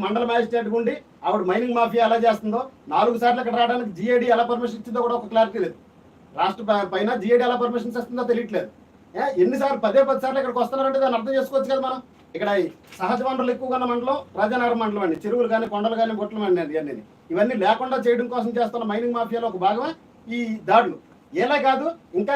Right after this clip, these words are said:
ఎవరైతే ఫిర్యాదు చేశారో వాళ్ళ మీద కూడా వెళ్ళడానికి రెడీ అవుతున్నారంట. రేపు ఎల్లుండి నోటీసులు పంపిస్తున్నారంట. మిగతా వాళ్ళందరూ అంటే ఎక్కడైనా గ్రామంలో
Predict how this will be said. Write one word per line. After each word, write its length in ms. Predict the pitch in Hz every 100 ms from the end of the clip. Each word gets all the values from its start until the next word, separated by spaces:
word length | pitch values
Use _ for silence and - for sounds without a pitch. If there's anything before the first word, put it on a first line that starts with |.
| 262
ఎవరైతే 280 | 262 269 269
ఫిర్యాదు 340 | 254 269 240
చేశారో 200 | 254 269
వాళ్ళ 140 | 233 262
మీద 100 | 262
కూడా 100 | 262 254
వెళ్ళడానికి 300 | 254 277 254
రెడీ 120 | 262 269
అవుతున్నారంట. 500 | 240 226 208 180 170
రేపు 140 | 220 233
ఎల్లుండి 260 | 240 233 220
నోటీసులు 240 | 220 214
పంపిస్తున్నారంట. 600 | 220 214 214 214 208 185 208 - - -
మిగతా 260 | 170 233 269
వాళ్ళందరూ 360 | 262 233 220 -
అంటే 140 | 180 269 214
ఎక్కడైనా 320 | - 240 247 208
గ్రామంలో 580 | 208 233 247 247 247